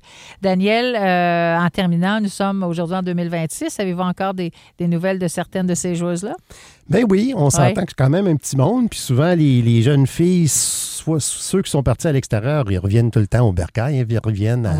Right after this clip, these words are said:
Speaker 1: Ouais.
Speaker 2: source voir la famille. Euh, plusieurs ont joué, euh, collégial par la suite, ce qui m'a fait vraiment plaisir de voir, et puis qui se démarquaient. Puis il y en a même qui ont été, euh, jouer du volleyball universitaire.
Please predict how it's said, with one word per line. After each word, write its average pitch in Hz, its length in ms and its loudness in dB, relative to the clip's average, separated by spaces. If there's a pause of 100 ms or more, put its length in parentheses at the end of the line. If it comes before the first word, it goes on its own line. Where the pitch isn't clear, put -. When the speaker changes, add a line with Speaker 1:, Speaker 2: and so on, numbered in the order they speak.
(100)
Speaker 1:
Ouais. 156 60 2
Speaker 2:
source 156 320 0
voir 101 180 -2
la 98 100 -2
famille. 107 500 -2 (1300)
Euh, 147 360 4
plusieurs 208 640 4
ont 160 200 6
joué, 151 680 2
euh, 113 520 4
collégial 139 600 4
par 135 180 2
la 113 120 2
suite, - 340 -4
ce - 60 -12
qui 139 80 0
m'a 117 120 4
fait 110 240 -2
vraiment 107 260 0
plaisir 110 500 -2
de 104 100 -2
voir, 92 400 -6 (500)
et 123 60 0
puis - 120 -6
qui - 120 -8
se - 80 -6
démarquaient. 117 680 0 (160)
Puis 139 80 0
il 131 60 4
y 135 80 4
en 135 120 4
a 139 100 2
même 170 300 0
qui 143 100 -2
ont 131 100 4
été, 156 540 0
euh, 104 220 0
jouer 101 380 0
du 117 120 -2
volleyball 101 440 2
universitaire. 92 600 -4